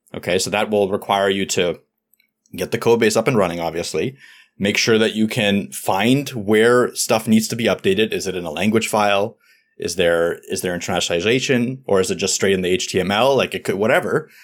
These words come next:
You have to go through the, the files and figure that out. And that part of that process is gonna teach you how the code is structured. Okay, that's, that's a really key component. It might seem very rudimentary, like the tasks that I'm talking about right now, but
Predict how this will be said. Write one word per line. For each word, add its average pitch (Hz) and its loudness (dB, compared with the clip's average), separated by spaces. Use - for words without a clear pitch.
You 104 -2
have 110 0
to 123 0
go 117 2
through 123 2
the, 110 2
the 98 -8
files 117 0
and 101 -6
figure 107 0
that 95 2
out. 104 0
And 95 -8
that 98 -6
part 131 2
of 135 0
that 120 0
process 123 0
is 98 -10
gonna 107 0
teach - -4
you 95 0
how 107 2
the 110 2
code 110 2
is 107 -4
structured. - -4
Okay, 92 0
that's, 98 -2
that's 98 -2
a 107 0
really 107 0
key 120 0
component. 117 0
It 98 0
might 143 0
seem 160 -2
very 127 4
rudimentary, 104 -2
like - -2
the 87 -4
tasks 92 -2
that 85 -2
I'm 82 -6
talking 101 -2
about 78 -4
right - -8
now, - -12
but 95 0